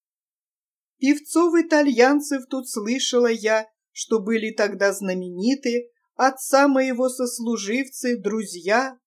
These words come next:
тут были печалью убиты. Тут были родные ушедших туда, куда я сама торопилась, писателей группа любимых тогда со мной дружелюбно простилась. Тут были Адоевский, Вяземский,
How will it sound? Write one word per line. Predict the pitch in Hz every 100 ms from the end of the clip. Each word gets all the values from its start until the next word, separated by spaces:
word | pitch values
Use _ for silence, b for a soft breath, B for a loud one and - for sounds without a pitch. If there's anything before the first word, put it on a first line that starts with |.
| -
тут | 208 190 160
были | 220 302 269 269 262
печалью | - 214 - 214 208 196 180 185 190
убиты. | 202 165 196 190 190 170 - _ _ _ _ _ _
Тут | 285 294 240
были | 302 302
родные | 294 269 254 262 277 285 277
ушедших | 269 269 - 254 262 - 240 240
туда, | - 226 190 208 208 220 _ _
куда | - 214 226
я | 226
сама | 226 240 220 214
торопилась, | 214 214 220 214 202 208 202 202 - _ _ _ -
писателей | 254 247 226 220 226 226 202 208
группа | 196 202 277 302 294 269
любимых | 240 190 175 220 269 269 262
тогда | 247 240 226 180 220 226 _ _
со | - - 233
мной | 240 262 320 262
дружелюбно | 185 247 214 208 226 285 208 -
простилась. | 196 196 196 - 214 226 214 214 - - _ _ _ -
Тут | 311 247
были | 302 285
Адоевский, | 269 - 262 190 226 269 262 247 - 254 233 170
Вяземский, | 202 226 262 233 247 240 - 233 226